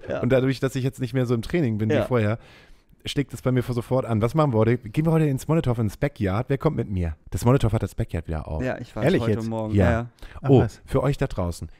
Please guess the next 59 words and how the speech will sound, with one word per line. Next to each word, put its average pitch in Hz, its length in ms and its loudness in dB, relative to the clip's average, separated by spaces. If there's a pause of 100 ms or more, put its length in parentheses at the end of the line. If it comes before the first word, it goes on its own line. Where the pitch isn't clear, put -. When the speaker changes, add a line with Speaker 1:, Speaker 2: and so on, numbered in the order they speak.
Speaker 2:
die 123 120 2
aus 117 180 0
Hamburg 113 260 -2
kommt. 82 200 -8 (220)
Das - 180 -4
Molotow 135 460 0
hat - 80 -6
das 92 140 -10
Backyard 123 440 -4
wieder 139 100 -2
draußen 127 480 -4
auf. 127 320 -6 (300)
Und, 107 440 2
äh, 101 140 -2
wenn 107 80 2
man 110 120 0
sich 101 120 -8
an 101 100 -2
gewisse 98 300 -4
Regeln 120 260 -2
hält, 113 140 -4
freuen 104 300 -4
sie 98 60 -4
sich 90 140 -8
tierisch, 117 460 -8
wenn 107 60 -2
man 101 100 0
da 98 60 0
vorbeikommt 110 600 -4
Speaker 1:
Ja. 104 100 -2
Speaker 2:
und 92 80 0
den 95 100 -4
einen 98 200 -2
oder 95 120 -4
anderen 90 300 -4
Gin 87 160 -2
Tonic 82 320 -6
trinkt. 78 340 -10 (340)
Das - 140 -8
muss 101 140 -2
man 98 140 2
mal 92 80 2
machen. 85 320 -4 (160)
Einfach 101 260 -2
für 101 120 -2
seinen 95 200 -2
Club. - 180 -6
Das - 160 -6
möchte 120 200 -2
ich 110 80 -8
nämlich 107 180 0
heute 101 160 0
machen. 87 320 -4
Ich 92 140 -6
möchte 123 180 0
nämlich 113 160 -2
heute 113 160 0
mit 107 180 -6
irgendjemandem, 127 800 0